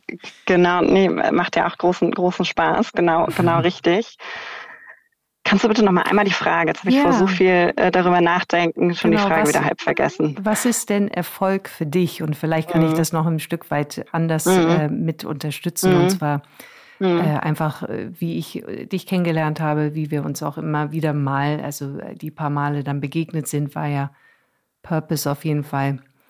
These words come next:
Speaker 2: äh,
Speaker 1: Mhm.
Speaker 2: großes Thema. Und du hast ja auch schon von dem Purpose, äh, von Liebstem mitge-,
Speaker 1: Mhm.
Speaker 2: geteilt. Und trotzdem sind wir, und damit meine ich wir Menschen, durchaus in eine Richtung gelenkt worden, was denn Erfolg ist. Und,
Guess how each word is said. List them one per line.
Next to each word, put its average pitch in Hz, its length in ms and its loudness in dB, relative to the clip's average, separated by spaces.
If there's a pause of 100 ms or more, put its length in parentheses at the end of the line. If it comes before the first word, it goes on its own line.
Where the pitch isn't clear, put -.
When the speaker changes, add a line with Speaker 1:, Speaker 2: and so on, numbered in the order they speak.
(280)
Speaker 2:
äh, 180 120 0
Speaker 1:
Mhm. 170 100 0
Speaker 2:
großes 160 360 0
Thema. 175 340 2
Und 160 80 0
du 143 100 0
hast 147 220 -4
ja 143 120 -2
auch 143 140 -2
schon 147 260 -2
von 151 240 -4
dem 143 160 -2
Purpose, 143 560 -4
äh, 151 300 -6
von 151 220 -6
Liebstem 170 440 -2 (540)
mitge-, 175 640 0
Speaker 1:
Mhm. - 80 -10
Speaker 2:
geteilt. 151 640 -4 (680)
Und 196 500 0 (680)
trotzdem 185 640 2
sind 185 400 2
wir, 208 280 4
und 175 100 2
damit 160 380 2
meine 165 280 2
ich 156 160 0
wir 160 160 4
Menschen, 160 600 0
durchaus 160 520 -2
in 160 120 -4
eine 160 500 -2
Richtung 156 460 -4
gelenkt 156 400 -2
worden, 151 320 -2
was 147 160 -4
denn 156 140 -4
Erfolg 202 500 -2
ist. - 380 -8
Und, 156 520 -4